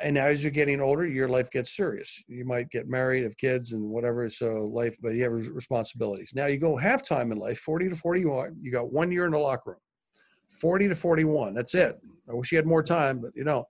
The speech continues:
In the locker room, in the world of athletics, if you're losing the game,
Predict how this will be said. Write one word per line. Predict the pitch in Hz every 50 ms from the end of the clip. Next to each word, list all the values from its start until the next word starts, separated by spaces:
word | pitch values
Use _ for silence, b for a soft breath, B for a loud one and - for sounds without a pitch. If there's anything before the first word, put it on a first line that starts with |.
| b b b b b b b b b b -
In | 214 240 254
the | 233 240
locker | 220 214 226 240 277 269 - - 180
room, | 147 131 120 117 117 123 127 123
in |
the | 135 139
world | 135 156 175 170
of | 165 156
athletics, | 156 156 151 - - 170 160 135 120 - -
if | 135 123 -
you're | 143 175 226 214
losing | 208 208 226 233 220 196 233 226 214
the | 208
game, | 196 170 202 214 202 170 143 143 151 160 165